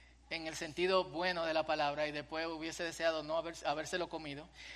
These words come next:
eh, pero es una bendición. "Y los frutos del vientre son nuestra recompensa. Los hijos que nos nacen en nuestra juventud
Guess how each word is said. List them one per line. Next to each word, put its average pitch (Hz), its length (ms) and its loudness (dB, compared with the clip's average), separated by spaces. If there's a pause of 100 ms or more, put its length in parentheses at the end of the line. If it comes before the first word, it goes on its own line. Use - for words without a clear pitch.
(340)
eh, 156 520 4 (120)
pero 160 160 2
es 170 40 2
una 190 140 8
bendición. 165 640 2 (120)
"Y 175 100 0
los 180 140 6
frutos 233 260 0
del 220 100 4
vientre 226 420 2
son 208 220 -2
nuestra 196 380 4
recompensa. 151 920 -6 (440)
Los 156 200 -4
hijos 214 260 2
que 214 100 -4
nos 175 160 -4
nacen 180 560 0 (380)
en 160 100 -6
nuestra 170 240 -4
juventud 165 520 -4